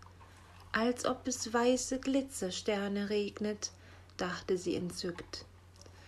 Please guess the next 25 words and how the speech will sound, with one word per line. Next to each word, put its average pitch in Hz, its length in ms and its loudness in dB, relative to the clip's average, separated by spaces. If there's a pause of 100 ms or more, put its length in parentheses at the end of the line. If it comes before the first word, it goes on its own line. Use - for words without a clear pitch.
(420)
Doch 180 160 -2
dann 247 340 2
fiel 240 320 -2
ihr 208 140 6
das 175 240 -2
Päckchen 254 640 0
für 262 240 4
Herrn 262 180 2
Fuchs 302 400 -2
wieder 165 300 4
ein. 165 340 -4 (640)
Ach 208 140 2
ja, 247 340 4 (320)
ein 202 180 2
Brief 269 380 2
vom 202 180 0
Nikolaus 190 800 2
war 190 200 2
auch 254 220 2
noch 190 240 -4
dabei 180 360 -2
gewesen. 180 640 -2 (920)
Auf 175 200 -2
jeden 233 320 0
Fall 226 420 2